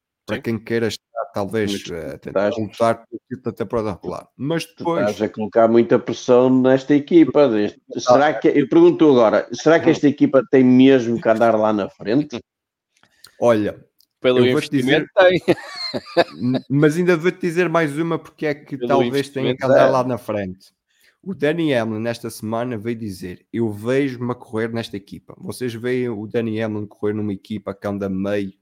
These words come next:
Speaker 1: e seja irregular?
Speaker 3: Pois, não, não ve-, eu não vejo.
Speaker 1: Eu sei que o Danny Hamlin põe dinheiro lá.
Speaker 3: É,
Speaker 1: Ok.
Speaker 3: sim.
Speaker 1: Vês a correr na sua própria equipa.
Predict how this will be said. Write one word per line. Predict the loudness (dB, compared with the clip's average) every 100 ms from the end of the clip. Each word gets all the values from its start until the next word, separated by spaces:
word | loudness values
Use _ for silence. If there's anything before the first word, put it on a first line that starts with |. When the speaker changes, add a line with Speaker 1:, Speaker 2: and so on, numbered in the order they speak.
| _
Speaker 1:
e | -16
seja | -8 -8 -8
irregular? | -12 -12 -8 -6 -8 -10 _ _ _ _
Speaker 3:
Pois, | -16 -16 -18 -20
não, | -20 -20 _ -18
não | -14 -12
ve-, | -12 -14
eu | -12
não | -10
vejo. | -8 -8 -10 _ _ _ _ _
Speaker 1:
Eu | -12
sei | -8
que | -6
o | 0
Danny | 2 2
Hamlin | 0 0 0
põe | 0 0
dinheiro | 0 -2 -2 -4
lá. | -10 -16 _ _ _ _ _ _
Speaker 3:
É, | -18
Speaker 1:
Ok. | -8 -6
Speaker 3:
sim. | -6 -8 -16 _
Speaker 1:
Vês | -8 -6 -4
a | -6
correr | 0 0
na | 0
sua | -2
própria | -4 -4 -4
equipa. | -8 -8 -10 -16